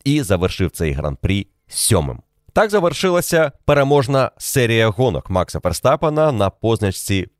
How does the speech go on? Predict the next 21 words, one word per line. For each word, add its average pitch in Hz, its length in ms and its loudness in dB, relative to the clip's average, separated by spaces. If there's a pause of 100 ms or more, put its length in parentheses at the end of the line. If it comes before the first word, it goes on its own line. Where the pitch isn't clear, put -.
п'ять 92 420 0
перемог. 82 580 -2 (300)
Рекорд 117 440 0
Себастьяна 85 480 0
Феттеля, 95 540 0 (160)
дев'ять 80 380 -2
перемог, 87 500 0 (600)
все 120 240 0
ще 104 300 -2 (280)
недоторканний. 85 720 -2 (760)
Але 185 260 2 (480)
це - 200 0
була 240 220 0
яскрава 185 460 2
гонка 151 300 0
у 101 80 2
виконанні 117 480 0
лідера 117 400 0
чемпіонату. 98 760 -2
Красиві 170 500 0
обгони, 107 720 0